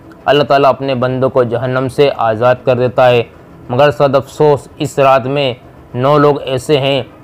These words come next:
जो इस रात में भी महरूम रह जाते हैं। वो कौन हैं और माह शाबान में शब बारात की फजीलत क्या है, इंशाअल्लाह तमाम बातें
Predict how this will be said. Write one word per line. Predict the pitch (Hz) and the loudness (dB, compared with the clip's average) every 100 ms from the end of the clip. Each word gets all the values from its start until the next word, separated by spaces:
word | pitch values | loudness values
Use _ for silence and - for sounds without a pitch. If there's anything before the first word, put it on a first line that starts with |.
| - | -6
जो | |
इस | 143 135 127 | -6 -4 2
रात | 123 131 | 2 2
में | 131 127 | 0 -2
भी | 139 | -2
महरूम | 123 123 135 131 | -4 -2 -2 0
रह | 123 123 | 0 2
जाते | 127 123 135 | 0 0 -2
हैं। | 123 | -2
वो | 120 | -2
कौन | 127 - 135 143 | -4 -2 -4 -2
हैं | 135 143 120 - - - 135 | -2 -2 -4 -12 -20 -8 -4
और | |
माह | 135 135 131 139 151 - - - - - - | -2 0 0 0 -2 -12 -20 -20 -20 -16 0
शाबान | 127 123 139 143 | 2 2 2 0
में | 143 | -2
शब | 143 131 143 | 0 0 2
बारात | 127 135 135 | 2 2 0
की | 139 139 - - | -4 -8 -8 -6
फजीलत | 120 135 139 127 - | -2 0 0 0 -2
क्या | 139 | 0
है, | 139 135 | 2 0
इंशाअल्लाह | 143 131 135 131 | -2 -4 -2 -2
तमाम | 123 131 139 | -2 -2 0
बातें | 135 131 139 135 | 0 0 0 0